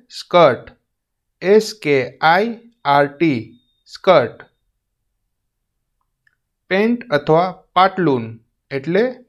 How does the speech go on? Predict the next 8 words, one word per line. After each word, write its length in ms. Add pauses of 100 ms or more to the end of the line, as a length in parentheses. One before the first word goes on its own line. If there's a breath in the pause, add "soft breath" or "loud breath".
પેન્ટ. 420 (1040)
પી 380
એ 420
એન 500 (220)
ટી, 420 (220)
પેન્ટ. 500 (2500)
જાકીટ 680
એટલે 500